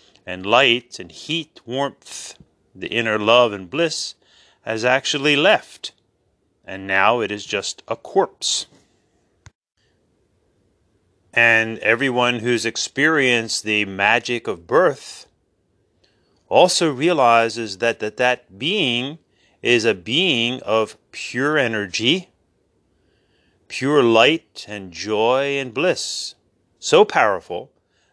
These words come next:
that it can affect everyone in the room with this sense of energy and light and love. The inner essence of all,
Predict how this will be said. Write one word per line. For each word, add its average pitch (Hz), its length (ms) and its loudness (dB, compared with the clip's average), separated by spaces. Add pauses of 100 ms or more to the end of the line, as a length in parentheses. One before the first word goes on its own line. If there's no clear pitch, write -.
(100)
that 107 180 -4
it 104 140 -4
can 117 140 -8
affect 120 520 -2
everyone 135 540 0
in 127 80 -6
the 123 120 -2
room 139 420 -8 (180)
with 98 200 -12
this 107 140 -6
sense 117 380 -2
of 87 160 -6
energy 120 840 0
and 82 180 -8
light 104 480 -2
and 95 180 -8
love. 87 300 -2 (1400)
The - 220 -6
inner 143 300 -4
essence 139 500 -4
of 131 140 -6
all, 127 340 -4